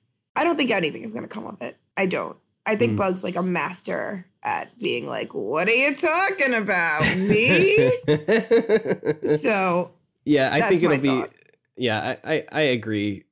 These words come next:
Speaker 2: that he's gonna somehow, you know,
Speaker 1: Or maybe he'll
Speaker 2: deflect
Speaker 1: clap
Speaker 2: it.
Speaker 1: and make her disappear. I don't know.
Speaker 2: Oh my God. Do you think, oh man, do you think he's gonna <laughs> send her to the depths of the ocean to, to get crushed?
Speaker 1: No, he's a good
Speaker 2: Yeah,
Speaker 1: guy.
Speaker 2: I don't know. I feel like this is, and Pete, maybe you wanna cover your face for this part preemptively.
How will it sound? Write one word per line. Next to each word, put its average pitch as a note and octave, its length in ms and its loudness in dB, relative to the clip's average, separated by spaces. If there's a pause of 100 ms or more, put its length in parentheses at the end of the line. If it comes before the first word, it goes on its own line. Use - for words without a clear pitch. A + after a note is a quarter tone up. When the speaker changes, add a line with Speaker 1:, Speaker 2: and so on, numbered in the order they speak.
Speaker 2:
that G#2+ 260 -2
he's G#2+ 200 -4
gonna G2 300 -4
somehow, F#2+ 640 -4 (280)
you G#2 140 -6
know, - 60 -4
Speaker 1:
Or B3+ 80 2
maybe C4 200 2
he'll D#4 100 2
Speaker 2:
deflect G#3+ 180 -2
Speaker 1:
clap A3 320 -2
Speaker 2:
it. G#3+ 40 0
Speaker 1:
and G3 80 0
make F#3 180 0
her G3+ 100 2
disappear. F#3 720 -6
I G3+ 140 -2
don't E3 140 -4
know. - 120 -10
Speaker 2:
Oh - 40 -6
my F#3 80 -6
God. - 360 -14
Do G2+ 140 -8
you B2 60 0
think, C3 420 -4
oh G#2 140 -6
man, F2+ 360 -6 (180)
do F#2 60 -8
you G2+ 60 -6
think G#2+ 160 -6
he's A2 100 -8
gonna A2 120 -6
<laughs> - 140 0
send C3 140 0
her E3+ 60 0
to G3+ 160 0
the F3 100 2
depths B2+ 340 0
of C3+ 100 2
the A#2+ 140 2
ocean B2+ 260 0
to, B2 120 0
to B2 320 -6
get A#2 160 -2
crushed? D3+ 340 0 (100)
Speaker 1:
No, C#3+ 420 0
he's G#3 260 -4
a F3+ 40 -4
good C#3+ 200 -6
Speaker 2:
Yeah, B2 200 0
Speaker 1:
guy. D#3 120 0
Speaker 2:
I E3 40 2
don't E3+ 120 0
know. D3 180 0 (460)
I E3 80 0
feel C4 180 4
like G4+ 180 4
this D3 400 0
is, A2+ 640 -2 (160)
and G#2 240 -6
Pete, C3 200 2
maybe B2+ 200 0
you B2+ 100 4
wanna A#2+ 140 4
cover A2+ 200 -2
your G#2+ 100 -2
face G#2+ 240 -2
for - 80 -8
this G2 140 -6
part G2+ 260 -6
preemptively. G2 680 -6